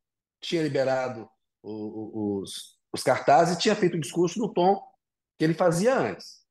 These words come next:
Então ele tá com medo de ser preso, né? O Lula, quando falou covardão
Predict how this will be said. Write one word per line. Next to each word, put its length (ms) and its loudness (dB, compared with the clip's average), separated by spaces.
Então 160 0
ele 80 0
tá 100 2
com 140 2
medo 280 4
de 60 -8
ser 160 -4
preso, 300 -12
né? 240 -2
O 100 2
Lula, 240 6
quando 180 2
falou 240 2
covardão 720 0